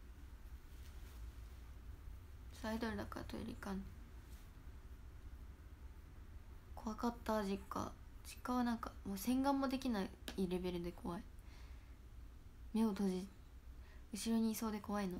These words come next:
なんかが。だけど、こっちの家は、あの、一人でのびのび暮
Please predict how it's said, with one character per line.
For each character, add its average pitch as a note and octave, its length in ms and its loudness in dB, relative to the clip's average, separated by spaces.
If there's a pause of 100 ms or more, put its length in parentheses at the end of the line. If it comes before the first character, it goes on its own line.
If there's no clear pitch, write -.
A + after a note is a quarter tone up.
(180)
な F#3+ 80 4
ん F#3+ 80 4
か G#3 80 -2
が。 - 80 -4
だ - 40 -6 (1600)
け A3 80 2
ど、 G#3+ 100 0
こ G#3+ 80 -2
っ G3 60 0
ち - 120 2
の A#3+ 120 8
家 A#3 160 8
は、 A3+ 180 4
あ G3+ 60 2
の、 F#3+ 100 4
一 F#3+ 140 -2
人 A3+ 140 2
で F#3 180 2
の F#3+ 40 4
び G#3 120 4
の A3 100 0
び G3 140 4
暮 G3+ 100 -4